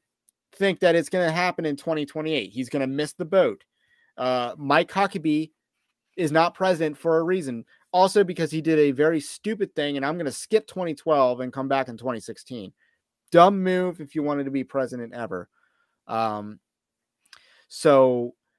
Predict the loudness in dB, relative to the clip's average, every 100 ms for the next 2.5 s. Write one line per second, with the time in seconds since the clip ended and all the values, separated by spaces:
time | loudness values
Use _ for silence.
0 | _ _ _ _ -20 -20 _ _ _ _
1 | _ 0 4 4 2 -6 _ _ _ _
2 | _ -2 2 2